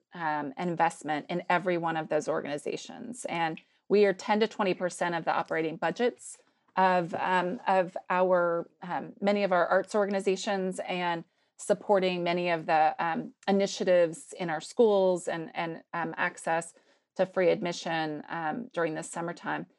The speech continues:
But, um, that, those, the number of people that give what they can to be able to make sure that that continues in our community,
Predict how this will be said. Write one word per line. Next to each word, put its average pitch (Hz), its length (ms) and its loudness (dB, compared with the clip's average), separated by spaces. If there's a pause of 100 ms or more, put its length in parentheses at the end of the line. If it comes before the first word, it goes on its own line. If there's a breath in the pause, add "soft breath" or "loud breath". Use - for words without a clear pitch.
(460)
But, - 380 4 (160)
um, 180 440 2 (140)
that, 208 600 -2 (320)
those, 220 400 2 (140)
the 202 80 2
number 226 380 2
of 190 160 -8
people 208 380 0
that - 220 0
give 185 200 0
what 180 200 0
they 175 120 -2
can 196 600 -4 (240)
to 190 100 -2
be 190 140 2
able 190 100 2
to 180 80 -2
make 175 260 -2
sure 175 300 -4
that 156 160 -6
that 160 160 -4
continues 170 460 -8
in 160 80 -8
our 156 100 -4
community, 170 480 -4